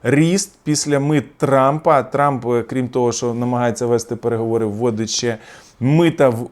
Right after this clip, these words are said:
Індію. Індія, правда, відповідає, це все навколо України. Індія відповідає, ставить паузу оборонні угоди зі С Ш А після цих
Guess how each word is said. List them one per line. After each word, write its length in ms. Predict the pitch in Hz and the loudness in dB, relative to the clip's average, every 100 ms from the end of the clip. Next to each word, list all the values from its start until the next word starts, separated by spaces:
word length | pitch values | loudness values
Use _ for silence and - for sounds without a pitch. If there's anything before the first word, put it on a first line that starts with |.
| _ | _
Індію. 760 | 160 139 135 147 175 214 208 - | 0 2 2 0 -2 -2 -6 -4
Індія, 380 | 165 170 160 156 | -2 0 0 0
правда, 360 | 147 147 131 | 0 0 0
відповідає, 800 | 127 127 - 123 123 143 202 170 | -2 -4 -4 -2 0 2 2 2
це 160 | - 127 | 0 -4
все 200 | - 131 | -2 -2
навколо 600 | 127 131 - 147 131 123 | -2 -4 -2 0 0 0
України. 800 | 120 123 123 127 180 202 180 160 - - - _ | -4 -4 -4 -2 -2 0 0 -4 -16 -20 -20 _
Індія 340 | 160 202 165 156 | 0 2 4 4
відповідає, 800 | 147 - 143 139 131 170 196 151 | 2 -2 -2 -2 2 2 4 0
ставить 460 | - 156 147 135 | 0 2 2 0
паузу 420 | - 160 170 143 151 | 2 4 2 0 -2
оборонні 680 | 160 131 147 156 147 139 131 | -2 0 2 2 2 0 2
угоди 520 | 127 123 175 165 139 | 0 0 0 0 -2
зі 220 | 113 139 | 0 -2
С 100 | - | -2
Ш 280 | - 151 151 | -2 0 0
А 40 | 147 | -2
після 360 | 135 143 - 139 | -6 -6 -4 -4
цих 500 | - - 131 131 | -4 -2 -2 -4